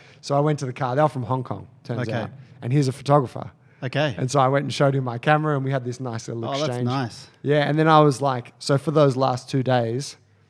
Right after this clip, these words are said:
Speaker 1: that inspired me to take
Speaker 2: Yes,
Speaker 1: photos with
Speaker 2: yes,
Speaker 1: the
Speaker 2: yes,
Speaker 1: camera.
Speaker 2: yes,
Speaker 1: But I was
Speaker 2: yes.
Speaker 1: like, "Fuck,
Speaker 2: That is
Speaker 1: why
Speaker 2: so
Speaker 1: did I
Speaker 2: good.
Speaker 1: need to have that experience to remind
Speaker 2: Yes.
Speaker 1: me," right?
Speaker 2: Yeah.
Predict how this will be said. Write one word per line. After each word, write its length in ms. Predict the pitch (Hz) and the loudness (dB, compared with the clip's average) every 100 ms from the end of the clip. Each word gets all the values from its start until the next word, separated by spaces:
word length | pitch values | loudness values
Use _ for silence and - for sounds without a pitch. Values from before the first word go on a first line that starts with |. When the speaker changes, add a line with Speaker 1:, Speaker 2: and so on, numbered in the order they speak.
| _ - | _ -4
Speaker 1:
that 180 | 131 131 | 0 0
inspired 440 | 131 - 123 123 | -2 -4 -6 -4
me 120 | 131 | -4
to 80 | 123 | -6
take 160 | 139 131 | -4 -2
Speaker 2:
Yes, 160 | 135 127 | 0 2
Speaker 1:
photos 220 | 131 123 | 2 0
with 100 | 123 | -2
Speaker 2:
yes, 60 | |
Speaker 1:
the 40 | 113 | -2
Speaker 2:
yes, 80 | 127 | -4
Speaker 1:
camera. 120 | 113 | -4
Speaker 2:
yes, 80 | 117 | -6
Speaker 1:
But 100 | 131 | -6
I 40 | 127 | -4
was 80 | |
Speaker 2:
yes. 40 | 120 | -6
Speaker 1:
like, 180 | 120 - | -10 -10
"Fuck, 340 | - 127 - _ - | -8 -8 -10 _ -20
Speaker 2:
That 120 | 117 | -12
is 60 | 113 | -2
Speaker 1:
why 140 | 139 | -2
Speaker 2:
so 60 | 139 | 0
Speaker 1:
did 60 | |
I 100 | 135 | -2
Speaker 2:
good. 60 | 127 | -4
Speaker 1:
need 160 | 127 123 | -6 -8
to 60 | |
have 200 | 110 123 110 | -8 -8 -6
that 140 | 120 | -6
experience 720 | 120 - - 123 117 110 - - _ _ _ | -8 -12 -10 -8 -8 -10 -16 -20 _ _ _
to 100 | - | -6
remind 360 | 123 120 117 120 | -6 -4 -6 -8
Speaker 2:
Yes. 60 | 113 | -10
Speaker 1:
me," 80 | 107 | -10
right? 300 | 104 123 139 127 | -10 -10 -12 -14
Speaker 2:
Yeah. 180 | 110 | -18